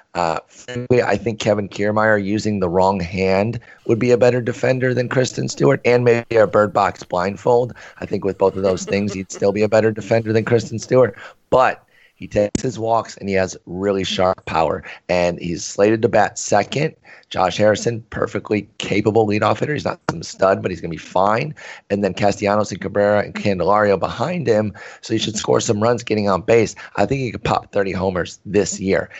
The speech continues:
And then the other one I wanted to bring up that, like I said, this isn't automatically a full-on endorsement, especially because I don't wanna be accused of, like, freaking out due to spring training. It's Lewis Brinson.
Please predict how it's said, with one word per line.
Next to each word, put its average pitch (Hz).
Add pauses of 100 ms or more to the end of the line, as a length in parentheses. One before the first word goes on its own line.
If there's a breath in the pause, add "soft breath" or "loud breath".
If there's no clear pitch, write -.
(180 loud breath)
And 123
then 127
the 135
other 156
one 151
I 135
wanted 127
to 117
bring 117
up 113
that, 104
like 98
I 98
said, 95
this 98
isn't 113
automatically 110
a 92
full-on 110
endorsement, 104 (260 loud breath)
especially 123
because 117
I 110
don't 107
wanna 107
be 107
accused 110
of, 92
like, 87 (440)
freaking 113
out 101 (240)
due 104
to 98
spring 98
training. 98 (160 loud breath)
It's -
Lewis 147
Brinson. 113